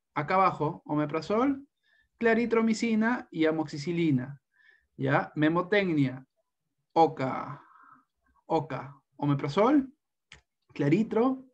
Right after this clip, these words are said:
amoxi, amoxicilina.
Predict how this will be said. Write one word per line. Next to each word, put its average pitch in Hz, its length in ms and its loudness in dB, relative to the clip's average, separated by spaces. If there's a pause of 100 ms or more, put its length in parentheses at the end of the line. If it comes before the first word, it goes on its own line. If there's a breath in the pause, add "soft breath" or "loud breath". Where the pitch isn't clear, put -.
(800)
amoxi, 147 560 -4 (960 soft breath)
amoxicilina. 135 840 -2